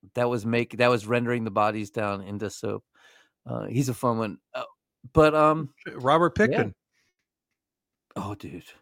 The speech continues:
Speaker 1: Well, he wasn't doing it himself. He was just,
Speaker 2: No,
Speaker 1: dude,
Speaker 2: he was just
Speaker 1: every
Speaker 2: taking it to
Speaker 1: time
Speaker 2: a
Speaker 1: you use,
Speaker 2: rendering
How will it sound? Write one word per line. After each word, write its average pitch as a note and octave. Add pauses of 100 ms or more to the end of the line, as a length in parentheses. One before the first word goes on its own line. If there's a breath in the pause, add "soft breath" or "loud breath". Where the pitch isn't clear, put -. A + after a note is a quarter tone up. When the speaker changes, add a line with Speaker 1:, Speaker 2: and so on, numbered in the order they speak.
(360 soft breath)
Speaker 1:
Well, -
he F#3+
wasn't D#3+
doing C#3
it A#2
himself. A#2
He C#3+
was C#3+
just, A#2
Speaker 2:
No, B2+
Speaker 1:
dude, A#2+
Speaker 2:
he C#3+
was C#3+
just C#3
Speaker 1:
every F#3+
Speaker 2:
taking G3
it -
to G#3+
Speaker 1:
time G#3
Speaker 2:
a -
Speaker 1:
you G#3
use, G#3+
Speaker 2:
rendering A2+